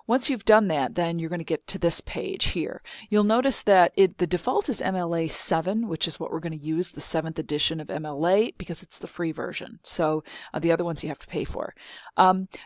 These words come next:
this is where you get to choose the kind of source that you are citing. You have mostly websites and books.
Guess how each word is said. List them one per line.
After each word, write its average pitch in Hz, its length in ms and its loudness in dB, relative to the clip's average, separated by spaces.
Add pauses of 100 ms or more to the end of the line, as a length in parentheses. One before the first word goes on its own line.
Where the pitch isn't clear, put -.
this 240 440 4
is 269 180 0
where 226 140 2
you 202 180 -2
get 190 200 0
to - 100 -2
choose - 340 -2
the - 80 -6
kind 175 300 -2
of 165 80 -2
source 170 340 2
that - 140 -8
you 165 100 -4
are 156 80 -4
citing. - 540 0 (200)
You 220 300 0
have 226 240 0
mostly 185 400 0
websites 208 880 0 (140)
and 190 200 0
books. - 600 2